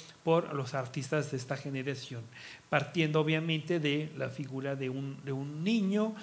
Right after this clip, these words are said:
un hombre en edad madura y un anciano que en este caso ya porta un, eh, un rosario con, con la cruz, haciendo referencia a las distintas etapas de la vida. El propio Klimt, por ejemplo,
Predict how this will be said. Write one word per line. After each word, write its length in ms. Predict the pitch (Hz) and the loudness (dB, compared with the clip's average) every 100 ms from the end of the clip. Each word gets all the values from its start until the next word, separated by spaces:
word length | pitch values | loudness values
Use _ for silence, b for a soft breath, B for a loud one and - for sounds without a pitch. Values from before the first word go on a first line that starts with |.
| B - - | B -10 -6
un 180 | 143 | -2
hombre 460 | 143 139 143 143 123 | 0 0 0 0 -4
en 300 | 139 127 127 | -8 -8 -8
edad 420 | 120 120 139 139 160 | -6 -2 -2 -2 0
madura 680 | 170 185 170 165 180 185 - | 0 4 6 8 6 0 0
y 340 | 180 175 180 - - - | 2 4 2 -6 -16 -4
un 180 | 156 151 | 0 2
anciano 640 | 151 - 170 151 156 165 | 2 0 2 2 2 -2
que 100 | 139 | -4
en 60 | 135 | -6
este 260 | 123 156 | -4 -4
caso 400 | - 139 - 151 B B B | 0 0 2 -2 B B B
ya 240 | 135 127 123 | 2 2 4
porta 460 | 143 139 151 139 - | 0 0 -4 -4 -6
un, 460 | 139 135 143 151 151 | -8 -6 -8 -10 -8
eh, 420 | 131 123 117 117 110 B - | -4 -2 -2 -4 -10 B -6
un 140 | 147 143 | -2 0
rosario 680 | 147 - 151 135 143 143 | 0 6 6 6 2 0
con, 300 | - 131 135 B B B - - | 0 0 -2 B B B -14 -4
con 200 | 123 120 | 0 2
la 160 | 117 | 0
cruz, 380 | - 107 - - B B - | -2 -6 -6 -8 B B -6
haciendo 560 | 123 160 151 165 - | -4 -2 0 0 -2
referencia 680 | 143 143 170 160 147 143 147 | -6 -6 -2 0 0 0 0
a 320 | 147 151 160 | 2 2 2
las 260 | 151 127 131 | 0 0 -2
distintas 600 | 120 147 131 147 143 - | -2 -2 2 4 2 0
etapas 640 | 147 139 123 127 131 - - | -2 2 2 2 0 -2 -4
de 180 | 127 120 | 0 0
la 120 | 117 | 0
vida. 340 | 117 104 113 B B B B | -2 -4 -10 B B B B
El 160 | 170 170 | 6 8
propio 400 | 220 233 254 - | 10 10 6 6
Klimt, 280 | 190 190 196 | 6 6 6
por 120 | 202 | 4
ejemplo, 560 | 170 185 175 185 185 | 4 2 2 4 4